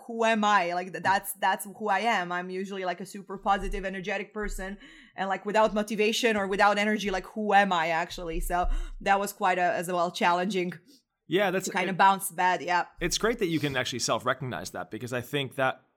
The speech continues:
Speaker 2: what you're, what you're touching upon isn't, i-, i-,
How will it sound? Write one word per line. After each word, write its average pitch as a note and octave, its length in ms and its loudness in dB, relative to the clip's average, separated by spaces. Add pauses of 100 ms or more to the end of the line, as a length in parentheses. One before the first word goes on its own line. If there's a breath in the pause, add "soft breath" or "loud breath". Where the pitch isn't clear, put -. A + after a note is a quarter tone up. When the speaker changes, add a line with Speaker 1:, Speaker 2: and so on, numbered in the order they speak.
(120)
Speaker 2:
what D3+ 260 -2
you're, B2+ 400 0
what B2 240 -6
you're B2 100 -2
touching B2+ 300 -8
upon G#2+ 320 -6
isn't, G#2 280 -12 (240)
i-, G2 40 -8
i-, E2+ 260 -10